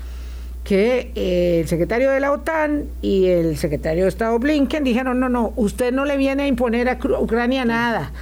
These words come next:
Usted no tiene por qué decir si Ucrania hace o deja de hacer".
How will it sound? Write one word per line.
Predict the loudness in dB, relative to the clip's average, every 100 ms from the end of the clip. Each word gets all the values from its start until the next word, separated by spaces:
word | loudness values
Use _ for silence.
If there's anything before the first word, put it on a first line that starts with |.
| -4
Usted | -2 0 0
no | 0 0
tiene | 0 0 0
por | 0 0
qué | 0
decir | 0 2 0
si | 2 0
Ucrania | 0 0 0 0 0
hace | 0 -2 0
o | 2
deja | 2 2
de | 0
hacer". | 0 0 0 0